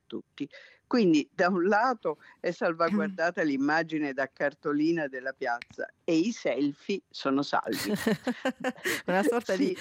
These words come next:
Speaker 2: di work in progress alla luce del sole, insomma, si vedono tutti i passaggi.
Speaker 1: Esattamente,
Speaker 2: Mm.
Speaker 1: esattamente. E dall'altra però i restauratori avranno modo di intervenire sui marmi in tutta libertà,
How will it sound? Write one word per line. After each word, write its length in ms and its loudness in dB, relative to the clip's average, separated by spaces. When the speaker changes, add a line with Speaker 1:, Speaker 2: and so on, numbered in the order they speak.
Speaker 2:
di 60 -8
work 320 2
in 160 2
progress 760 4
alla 420 4
luce 240 2
del 180 2
sole, 400 2
insomma, 500 0
si 100 -4
vedono 300 0
tutti 220 -2
i 40 2
passaggi. 240 2
Speaker 1:
Esattamente, 1120 0
Speaker 2:
Mm. 80 -16
Speaker 1:
esattamente. 800 0
E 160 4
dall'altra 680 4
però 280 2
i 80 4
restauratori 760 0
avranno 360 0
modo 300 0
di 120 -2
intervenire 680 -4
sui 220 -2
marmi 440 2
in 120 -2
tutta 320 0
libertà, 640 4